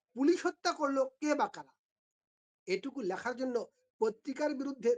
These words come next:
তোপ দাগা একেবারেই অনুচিত। সব মিলিয়ে পত্রিকায় আমার অবস্থা খুবই নাজুক। সজ্জন ভারপ্রাপ্ত সম্পাদক চাপ সইতে না পেরে আমার সঙ্গে কথা বলাই বন্ধ করেছেন। আমি এখন কি করি?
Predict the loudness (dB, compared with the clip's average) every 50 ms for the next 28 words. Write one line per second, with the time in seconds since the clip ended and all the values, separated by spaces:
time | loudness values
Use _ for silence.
0 | 0 -2 0 0 0 0 0 -2 -2 0 -2 -4 -4 _ _ _ _ _ -8 -8
1 | -6 -6 -4 -4 -2 0 0 0 0 -2 -4 -4 -6 -14 -14 _ _ _ _ _
2 | _ _ _ _ _ _ _ _ -4 -2 -2 -2 -2 -4 -4 -4 -2 -2 -2 -2
3 | -2 _ _ _ _ -4 -2 -2 -2 -4 -10 -8 -4 -4 -2 -2 -2 -2 -4 -4
4 | -4 -4 -6 -8 -10 -12 -16 -16 -14 -10 -8 -8 -6 -6 -8 -8 -10 -10 -14 -16
5 | -16 _ _ _ _ _ _ _ _ _ _ _ -4 -4 -4 -4 -2 -2 -2 -2
6 | -2 -2 -8 -8 -8 -6 -6 -8 -8 _ -16 -16 -12 -12 -10 -6 -6 -6 -4 -6
7 | -8 -8 _ _ -4 -2 -2 -2 -4 _ -12 -12 -10 -8 -8 -6 -6 -6 -8 -8
8 | -6 -4 -2 -2 -4 -4 _ _ _ _ _ _ -8 -4 -4 -4 -4 -6 -10 -12
9 | -12 -12 -12 -12 -12 -12 -12 -12 -10 -6 -4 -4 -2 -4 -4 -4 -4 -4 -4 -6
10 | -8 -10 -12 -14 -14 -18 -20 -20 _ _ _ _ _ _ _ _ _ _ _ _
11 | _ -8 -6 -2 0 0 0 -2 -4 -14 -16 -8 _ 0 0 0 0 -2 -12 -14